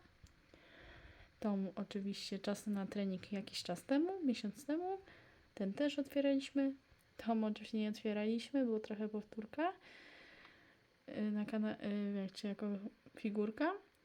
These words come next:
Ale, ale macie tu z innych oczywiście serii też oczywiście książeczki wszystkie, jakby. No i co, nie przedłużając, otwieramy oczywiście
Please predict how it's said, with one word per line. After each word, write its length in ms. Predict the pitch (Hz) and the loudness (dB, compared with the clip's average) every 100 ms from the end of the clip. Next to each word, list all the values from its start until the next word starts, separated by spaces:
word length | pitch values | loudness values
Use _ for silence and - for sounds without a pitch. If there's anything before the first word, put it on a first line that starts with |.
| - - - - - _ _ _ _ - _ - | -20 -20 -20 -20 -20 _ _ _ _ -20 _ 0
Ale, 260 | 277 294 285 - - - | 2 4 0 -8 -10 0
ale 320 | 311 311 285 | 4 6 4
macie 340 | - 254 254 247 | 4 4 4 0
tu 140 | 247 | -4
z 100 | 226 - | -4 2
innych 320 | 247 240 233 | 4 4 0
oczywiście 400 | 220 220 214 220 | 0 0 2 0
serii 400 | 214 220 220 214 | 2 2 2 2
też 280 | 208 202 202 | 2 0 0
oczywiście 520 | 202 - 190 - 208 | -2 -2 -4 -4 -6
książeczki 480 | 196 196 196 190 - | -2 0 0 -2 -4
wszystkie, 540 | - 180 - - 190 285 - - - | -2 -4 -4 0 2 2 -2 -16 -4
jakby. 420 | 196 185 190 277 - - - - - - - - 185 - - 233 | -2 0 8 8 8 -4 -8 -6 -6 -10 -10 -8 -10 -6 -4 2
No 120 | 269 | 4
i 180 | 427 453 | 6 6
co, 80 | 330 | 6
nie 140 | 311 | 6
przedłużając, 600 | - 285 277 269 262 247 | 4 4 4 6 4 4
otwieramy 460 | 240 - 254 233 214 | 0 2 4 4 4
oczywiście 640 | 202 214 - 214 208 | 2 0 0 -2 0